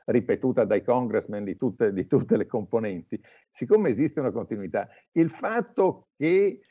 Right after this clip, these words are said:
Eh, i governi, gli ultimi due governi italiani, ma soprattutto l'ultimo, il Conte, il Conte bis, avesse dato la, eh,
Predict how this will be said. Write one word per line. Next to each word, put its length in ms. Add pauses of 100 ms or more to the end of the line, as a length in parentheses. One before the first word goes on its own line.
(180)
Eh, 360
i 160
governi, 760
gli 180
ultimi 340
due 140
governi 340
italiani, 640
ma 140
soprattutto 640
l'ultimo, 480
il 100
Conte, 300
il 160
Conte 280
bis, 480 (260)
avesse 600
dato 480
la, 420 (360)
eh, 300